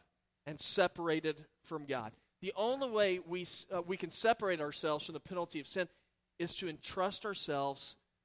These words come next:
to Jesus, to follow his leadership. Now, I look at the response of the religious leaders, and I think, "Man, how crazy are these guys?" Understand that Jesus, they've seen Jesus heal people.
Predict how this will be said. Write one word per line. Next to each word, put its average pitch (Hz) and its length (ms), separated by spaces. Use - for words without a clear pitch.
to 175 120
Jesus, 147 920
to 202 100
follow 214 640
his 180 260
leadership. 160 560
Now, 196 220
I - 20
look 285 160
at 269 80
the 190 80
response 190 520
of 170 60
the 160 60
religious 160 480
leaders, 170 320
and 147 80
I 147 40
think, 175 180
"Man, 226 120
how - 100
crazy 220 960
are 196 140
these 180 240
guys?" - 520
Understand 285 400
that 180 300
Jesus, 294 680
they've 254 180
seen 294 320
Jesus 220 500
heal 339 220
people. 170 420